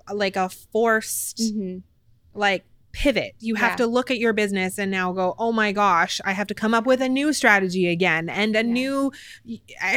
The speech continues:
Speaker 1: X, Y, Z," um, that can be really tiring. And it,
Speaker 2: Absolutely.
Speaker 1: and I think a lot of people at that time, including myself, sort of,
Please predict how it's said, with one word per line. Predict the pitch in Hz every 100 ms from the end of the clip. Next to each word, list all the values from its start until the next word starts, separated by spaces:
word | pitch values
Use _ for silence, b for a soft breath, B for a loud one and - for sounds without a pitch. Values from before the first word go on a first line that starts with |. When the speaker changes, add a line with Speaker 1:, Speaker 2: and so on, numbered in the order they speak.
| 262
Speaker 1:
X, | 240 247 -
Y, | 233 226
Z," | 214 240 190 185 262 B B B -
um, | 233 220 208 202 190 190 - _ -
that | 202 208 202
can | - 240
be | 214 208
really | 190 196 196 190 190
tiring. | - 196 175 131 127 - -
And | 202 190
it, | 214
Speaker 2:
Absolutely. | 196 - 180 175 185
Speaker 1:
and | 202 185 185 185 -
I | 202
think | 226 214
a | 214
lot | 196 196
of | 196
people | 208 185 190 180 185 185 -
at | 190
that | 185 -
time, | - 277 220 190 190 226 254 -
including | 202 - 262 208
myself, | 180 - 240 185 185
sort | - 185
of, | 185